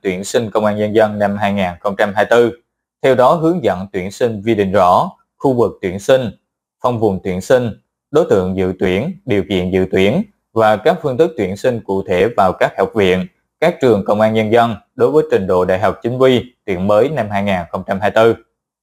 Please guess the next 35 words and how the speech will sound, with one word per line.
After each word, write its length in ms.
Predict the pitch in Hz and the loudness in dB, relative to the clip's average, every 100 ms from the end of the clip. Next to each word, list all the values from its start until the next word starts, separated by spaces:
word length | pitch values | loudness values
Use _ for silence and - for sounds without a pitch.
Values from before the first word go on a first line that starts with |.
| _ _ _ _ _ _ _ 175 | _ _ _ _ _ _ _ 0
Thứ 80 | |
nhất 340 | 185 202 240 - | 2 2 0 2
là 180 | 113 104 | 2 2
về 340 | 95 101 95 | 2 2 0
khu 180 | - 123 | -2 0
vực 180 | 117 95 - | 2 0 -2
tuyển 160 | 92 | -6
sinh 320 | 98 147 135 98 _ _ _ | 0 0 0 -6 _ _ _
cũng 160 | 107 110 | -2 2
như 120 | 127 | 4
là 140 | 117 | 4
phân 280 | - 120 110 | 2 -2 0
vùng 200 | 104 95 | -2 -2
tuyển 160 | 104 98 | -6 -2
sinh. 260 | - 131 104 _ _ _ _ _ | 0 0 -4 _ _ _ _ _
Thì 240 | 147 127 123 | 2 2 2
khu 140 | 156 | 0
vực 200 | 139 107 | 2 0
tuyển 180 | 110 101 | 0 -4
sinh 300 | 113 139 123 117 | -2 -2 -2 -4
thì 140 | 101 | -4
sẽ 220 | - 95 | -2 0
được 240 | 101 95 - | 0 -2 -2
phân 200 | 120 110 - | -4 -4 0
chia 200 | 113 - | 0 2
thành 180 | 101 92 | -2 0
hai 200 | 110 104 | 0 0
khu 100 | - | -2
vực, 260 | 104 110 95 - | 0 0 0 -2
bao 160 | 104 101 | 0 2
gồm 280 | 101 92 | 2 0
khu 160 | - 107 | -4 -4
vực 140 | 101 - | -2 -2
phía 80 | 120 | -2
Bắc 200 | 165 | 0